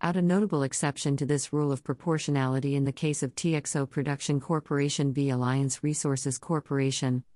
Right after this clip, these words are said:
where it affirmed an award of ten million dollars in punitive damages, despite the compensatory damages being only nineteen thousand dollars,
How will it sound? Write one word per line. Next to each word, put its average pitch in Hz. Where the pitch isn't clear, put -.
where 214
it 247
affirmed 196
an 151
award 151
of 131
ten 143
million 147
dollars 135
in 127
punitive 135
damages, 123
despite 160
the 165
compensatory 143
damages 131
being 139
only 202
nineteen 160
thousand 135
dollars, 120